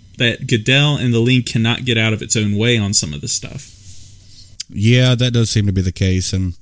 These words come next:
Speaker 2: with the current collective bargaining agreement in place through the twenty twenty season, making adjustments to the league's policies on marijuana is pretty limited. They can't do a whole lot,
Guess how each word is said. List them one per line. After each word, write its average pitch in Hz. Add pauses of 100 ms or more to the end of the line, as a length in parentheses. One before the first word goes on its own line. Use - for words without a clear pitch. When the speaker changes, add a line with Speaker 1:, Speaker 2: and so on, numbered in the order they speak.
(120)
Speaker 2:
with 127
the 127
current 175
collective 143
bargaining 113
agreement 104
in 95
place 107
through 107
the 98
twenty 107
twenty 101
season, 95
making 123
adjustments 123
to 117
the 107
league's 104
policies 104
on 95
marijuana 92
is 87 (260)
pretty 131
limited. 95
They 87
can't 107
do 101
a -
whole 113
lot, 107